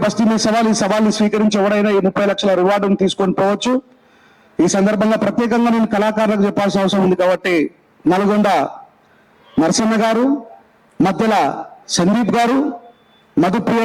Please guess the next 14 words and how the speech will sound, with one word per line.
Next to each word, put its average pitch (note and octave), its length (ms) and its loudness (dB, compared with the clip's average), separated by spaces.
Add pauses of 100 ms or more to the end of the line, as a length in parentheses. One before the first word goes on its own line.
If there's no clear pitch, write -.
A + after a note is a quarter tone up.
గారు, A3+ 200 2 (640)
రేలారి A3 440 0
రేల G#3 180 2 (360)
గంగా G#3 340 2
గారు, G#3+ 200 0 (840)
నా F#3+ 120 2 (140)
ఆప్తమిత్రుడు G#3 640 0 (320)
రేలారి A3 320 0 (100)
ప్రసాద్ G#3 400 0
గారు, G#3+ 220 0 (640)
నాకు F3+ 240 2
చాలా G#3+ 280 0
ఇష్టమైన A3 420 0
వ్యక్తి G#3+ 240 -2